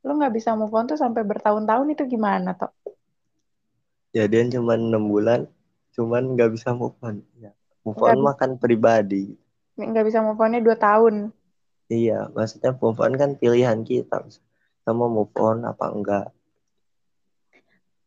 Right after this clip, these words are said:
Speaker 1: Tapi mungkin
Speaker 2: Karena bumi ini berputar walaupun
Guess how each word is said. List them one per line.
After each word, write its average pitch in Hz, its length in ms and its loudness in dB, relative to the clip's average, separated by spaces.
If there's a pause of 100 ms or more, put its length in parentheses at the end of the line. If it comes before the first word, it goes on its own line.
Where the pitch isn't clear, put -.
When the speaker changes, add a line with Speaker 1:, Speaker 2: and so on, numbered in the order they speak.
(400)
Speaker 1:
Tapi 214 260 -4
mungkin 254 220 -2
Speaker 2:
Karena 220 340 0 (180)
bumi 123 600 4
ini 135 240 4
berputar 107 640 0
walaupun 120 560 -4